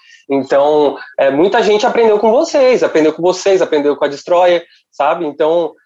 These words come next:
é, como fazer, como montar o show, pô, os caras tão fazendo desse jeito, né? Ó que legal, os caras tão fazendo uma dinâmica bacana do show, não tá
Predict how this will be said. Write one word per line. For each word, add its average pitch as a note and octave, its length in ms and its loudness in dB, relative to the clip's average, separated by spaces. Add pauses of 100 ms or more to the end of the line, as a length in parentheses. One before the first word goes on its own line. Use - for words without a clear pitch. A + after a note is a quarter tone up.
(160)
é, B2+ 720 -2 (220)
como E3+ 340 -6
fazer, D#3 320 -2
como E3+ 240 -4
montar D#3+ 280 -2
o C#3+ 100 -4
show, E3+ 320 -4
pô, E3+ 160 -2
os D3 100 -8
caras D#3+ 220 -2
tão F3+ 100 -4
fazendo E3+ 360 -4
desse F3 300 -6
jeito, D3 540 -2 (340)
né? D#3 140 -4
Ó D3+ 80 0
que E3+ 140 -6
legal, D3+ 480 0
os C3 80 -14
caras D#3 180 -2
tão E3 160 -4
fazendo E3 280 -4
uma F3+ 120 0
dinâmica F3 420 -2
bacana G3+ 360 -2
do G3 100 -8
show, E3 240 -4
não D#3+ 160 -6
tá E3+ 180 -2